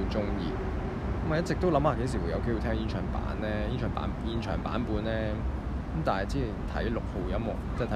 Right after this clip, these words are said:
RubberBand 演唱會冇聽到啦。噉亦都冇喺其他平台度再聽到呢隻太空堂啦，甚至乎去咗埋班作樂嘅第二季嘅音樂會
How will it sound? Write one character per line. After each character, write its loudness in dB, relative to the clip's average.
RubberBand 2
演 -2
唱 0
會 -2
冇 0
聽 0
到 0
啦。 0
噉 -4
亦 -4
都 2
冇 2
喺 2
其 -4
他 0
平 -2
台 -4
度 -4
再 -2
聽 -2
到 -2
呢 -2
隻 -2
太 -2
空 -4
堂 -4
啦， -4
甚 -2
至 -2
乎 -4
去 0
咗 2
埋 -2
班 2
作 -4
樂 -4
嘅 -4
第 -
二 0
季 0
嘅 -4
音 0
樂 0
會 -2